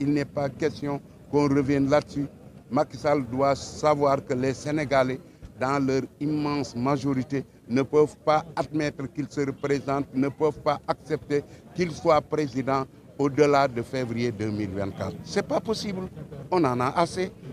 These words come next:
Et avec ça, il n'y a plus d'espoir. Les gosses que nous avons vus lorsqu'on a organisé le meeting, des gosses sont venus me voir. Ils m'ont dit, « Doyen Goumbala, regarde-nous. Mais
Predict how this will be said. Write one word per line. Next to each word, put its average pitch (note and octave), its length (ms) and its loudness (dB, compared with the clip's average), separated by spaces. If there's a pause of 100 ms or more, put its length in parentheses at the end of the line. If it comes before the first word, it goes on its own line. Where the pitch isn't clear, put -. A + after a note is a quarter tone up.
(180)
Et F3+ 60 4
avec F#3 320 2
ça, F3 160 2
il F3 60 4
n'y E3+ 40 2
a F3 80 4
plus F3+ 200 -6
d'espoir. F3 480 0 (280)
Les E3+ 180 0
gosses E3+ 280 -4
que - 100 -4
nous D#3+ 240 0
avons C3+ 280 4
vus A#2 280 -2
lorsqu'on C3 560 -2
a B2+ 120 0
organisé B2+ 540 2
le A#2 100 0
meeting, A#2+ 320 2 (280)
des D#3+ 180 4
gosses F#3 260 0
sont E3 180 0
venus E3 320 2
me D3+ 120 2
voir. B2 320 4
Ils C#3 100 -2
m'ont C3+ 160 2
dit, « A#2+ 220 -2 (300)
Doyen D3+ 320 4
Goumbala, A#2+ 380 0
regarde-nous. A2+ 640 0 (300)
Mais E3+ 260 0